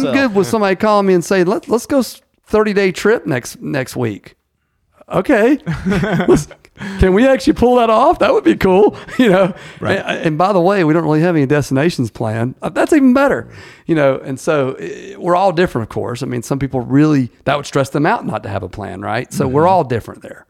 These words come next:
Speaker 2: Some people will be, be like, "No, no, God, that would be horrible. Like, I, I, I gotta make sure I hit the things while I'm there." And, and it would very much stress them out. To, to, so I do think it is very different for, for each person.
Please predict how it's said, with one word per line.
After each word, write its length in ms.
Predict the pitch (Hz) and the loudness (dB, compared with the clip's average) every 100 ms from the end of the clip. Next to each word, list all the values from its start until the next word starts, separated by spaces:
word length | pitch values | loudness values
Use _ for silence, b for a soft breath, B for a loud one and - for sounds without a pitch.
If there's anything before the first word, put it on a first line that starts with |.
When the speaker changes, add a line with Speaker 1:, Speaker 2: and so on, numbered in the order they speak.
| _ _ _ | _ _ _
Speaker 2:
Some 140 | 175 | 0
people 280 | 196 151 131 | 0 0 -2
will 140 | 123 | -6
be, 160 | - 135 | -6 -4
be 120 | 127 | -2
like, 220 | 123 117 | -2 -4
"No, 220 | 143 190 107 | -2 -2 -2
no, 520 | 101 165 190 85 92 | -2 0 -2 -4 -8
God, 140 | 117 143 | -4 -2
that 120 | 131 | -2
would 80 | 117 | -4
be 80 | |
horrible. 400 | 101 113 202 113 | -2 0 0 -2
Like, 220 | 98 98 107 | -8 -10 -8
I, 160 | 104 - b b b b | -8 -12 b b b b
I, 120 | 113 | -10
I 60 | 117 | -6
gotta 160 | 143 | -6
make 160 | 135 135 | -4 -4
sure 140 | - | -4
I 60 | 120 | -2
hit 200 | 131 - | -2 -4
the 80 | 113 | -6
things 340 | 131 147 151 | -4 -2 -2
while 160 | 123 117 | -4 -6
I'm 120 | 113 | -8
there." 320 | 131 156 135 | -8 -6 -8
And, 160 | 120 104 | -8 -10
and 320 | - _ _ | -14 _ _
it 80 | 131 123 | -4 -4
would 80 | |
very 420 | 107 120 175 214 147 | -6 0 2 4 2
much 160 | 110 | -4
stress 240 | - 107 - | -6 -6 -6
them 140 | 107 | -8
out. 200 | 101 - | -8 -8
To, 140 | 104 - - | -10 -12 -16
to, 100 | - _ | -20 _
so 120 | 143 | -4
I 80 | 131 | -2
do 240 | 127 175 | 0 0
think 260 | 170 147 135 | 0 -4 -4
it 80 | 131 | -6
is 140 | 113 | -8
very 220 | 107 120 117 | -6 -6 -6
different 320 | 123 110 110 | -8 -10 -14
for, 160 | 120 117 | -18 -18
for 140 | 110 107 | -14 -14
each 160 | - | -10
person. 420 | 160 175 - - | -4 -4 -6 -16